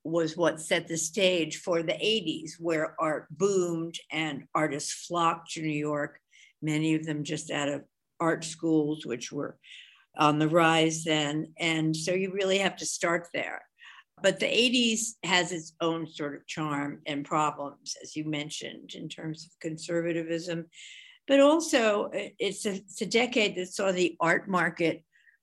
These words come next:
go from what it used to be to this mega industry, this, uh, a lot of hype, a lot of, uh, huge prices being, uh, fetched at auction.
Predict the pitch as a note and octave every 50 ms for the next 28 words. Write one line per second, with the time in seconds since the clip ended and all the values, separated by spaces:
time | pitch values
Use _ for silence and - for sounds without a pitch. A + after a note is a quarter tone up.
0 | _ - - F3 D3+ F3 E3 E3 E3 D#3+ E3 E3 - - F3 E3 D#3+ D3+ C#3 B2+
1 | C3 - - _ _ - D#3+ D#3+ D#3+ D3+ - D#3+ F3 A3 C4+ C4 - - G3 F3
2 | E3 E3+ D3 C#3+ B2 - - - F3 D#3+ D3+ D#3 D#3 D#3 - E3 D#3+ D#3 E3+ F3
3 | F3+ F3+ F#3 F3 - - D#3+ D#3+ D#3 D#3 D#3+ D#3+ - - D#3 D#3 D#3 D3+ D3+ D#3
4 | D#3 D3 - - - - _ _ - - - - - - _ - - D3 D3 D#3+
5 | D#3+ E3 E3 F3 E3 - - F3+ E3 D#3+ E3+ E3 E3 E3 E3 - B2+ C#3 C3+ C3
6 | - - - - - - _ - - D3 - - B2+ D3+ D#3 E3+ F#3 F#3+ F#3+ E3+
7 | - - - F3+ E3 E3 D#3+ D#3 D#3+ - D#3+ D#3 D#3 D#3 - - - D#3+ D#3+ D#3
8 | D3+ C#3+ D3+ D3+ - - D#3 C#3 C#3 C3+ - - D#3 D3+ D3 D3 - - - C#3
9 | D3 D3+ D3+ C#3+ D3 - - - D3+ D3 D#3 D#3